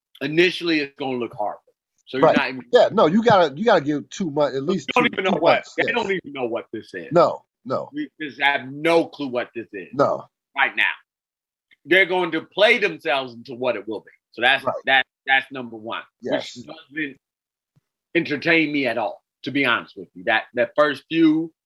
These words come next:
Speaker 1: the first few games, the first few whatever, like, you, you, like, the N B A, you just have to segment it. You can't even look at it in individual games.
Speaker 2: No.
Speaker 1: You have to
Speaker 2: No. Oh, no, no, no, no. This is,
Speaker 1: So
Speaker 2: no.
Speaker 1: that first part would be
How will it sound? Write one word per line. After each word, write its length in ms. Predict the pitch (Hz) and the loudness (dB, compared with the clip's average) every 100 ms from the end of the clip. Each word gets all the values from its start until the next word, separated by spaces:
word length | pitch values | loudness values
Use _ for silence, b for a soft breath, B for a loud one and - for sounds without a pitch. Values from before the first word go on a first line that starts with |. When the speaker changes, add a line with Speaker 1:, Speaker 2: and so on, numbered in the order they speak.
| _ - | _ -16
Speaker 1:
the 80 | 123 | -4
first 300 | 160 147 - | -2 -2 -4
few 160 | 175 | -6
games, 540 | 165 180 175 170 143 _ _ _ _ - | 0 2 2 0 -6 _ _ _ _ -16
the 80 | - | -2
first 240 | 156 131 | -2 0
few 300 | 160 151 147 | 0 2 0
whatever, 520 | 127 147 156 156 165 | 2 4 4 2 -2
like, 220 | 143 135 | -4 -4
you, 140 | 160 165 - | -8 -12 -4
you, 180 | 165 156 | -2 2
like, 240 | 143 - | 0 0
the 80 | 113 170 | -8 -4
N 160 | 196 | -2
B 80 | 208 | 2
A, 140 | 202 | 4
you 180 | 190 180 | 2 -2
just 240 | 160 160 135 | -6 -2 0
have 160 | 139 | 0
to 100 | 127 | -4
segment 640 | - - 156 123 117 90 _ | -14 -2 -2 -2 -12 -14 _
it. 140 | 127 _ | -20 _
You 120 | 127 | -10
can't 220 | 123 165 160 | 0 0 0
even 160 | 151 | -2
look 260 | 135 147 - | -4 -4 -4
at 140 | 131 | -2
it 140 | 123 - _ | -2 -4 _
in 100 | 131 123 | -8 -6
individual 480 | 143 131 120 113 98 | -6 -4 -6 -6 -8
games. 420 | 98 87 _ _ _ | -8 -12 _ _ _
Speaker 2:
No. 200 | 160 160 | 2 2
Speaker 1:
You 40 | |
have 120 | 143 - | 2 -6
to 80 | _ _ _ 135 | _ _ _ 0
Speaker 2:
No. 260 | 113 71 _ | 0 0 _
Oh, 100 | 151 | 2
no, 200 | 123 76 | 2 -2
no, 180 | 90 78 | -4 -6
no, 240 | 73 60 | -8 -12
no. 240 | - 64 55 _ | -14 -18 -20 _
This 180 | 107 104 | -12 -10
is, 80 | 80 | 0
Speaker 1:
So 180 | 147 135 | 0 2
Speaker 2:
no. 100 | 104 - 151 | -4 -4 0
Speaker 1:
that 180 | 175 - | 0 0
first 220 | 180 156 | -6 -2
part 220 | 170 151 | 2 2
would 40 | 139 | 0
be 300 | 143 135 | -6 -6